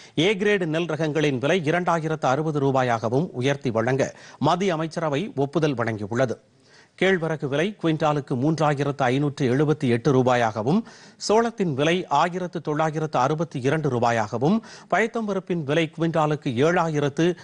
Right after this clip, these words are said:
எழுநூற்று ஐம்பத்தி ஐந்து ரூபாயாகவும் உயர்த்தி வழங்க ஒப்புதல் அளிக்கப்பட்டுள்ளது. உளுந்தம்பருப்பின் விலை குவிண்டாலுக்கு ஆறாயிரத்து ஐநூறு ரூபாயாகவும், நிலக்கடலையின் விலை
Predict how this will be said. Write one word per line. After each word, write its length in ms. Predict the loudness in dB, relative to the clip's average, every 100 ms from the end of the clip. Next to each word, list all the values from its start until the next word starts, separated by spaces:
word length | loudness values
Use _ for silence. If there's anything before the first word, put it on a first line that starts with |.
| -14 -2
எழுநூற்று 460 | 2 2 2 0
ஐம்பத்தி 420 | 0 0 -4 -2 0
ஐந்து 240 | 0 0
ரூபாயாகவும் 680 | 0 2 2 0 0 0 0
உயர்த்தி 340 | 0 -2 0 -2
வழங்க 380 | 0 0 -2 0
ஒப்புதல் 420 | -2 2 0 0
அளிக்கப்பட்டுள்ளது. 800 | -2 -2 -2 -4 -2 0 0 -4 _ _ -20 -18 0
உளுந்தம்பருப்பின் 680 | 2 2 2 2 0 0 0
விலை 280 | 0 0 0
குவிண்டாலுக்கு 500 | -2 2 0 0 2
ஆறாயிரத்து 600 | 2 2 0 -2 -2 0
ஐநூறு 380 | 0 0 0 2
ரூபாயாகவும், 720 | 2 2 2 2 2 2 0 -2 -20 -2
நிலக்கடலையின் 760 | 2 2 0 -2 -2 -2 -4 0
விலை 280 | 0 0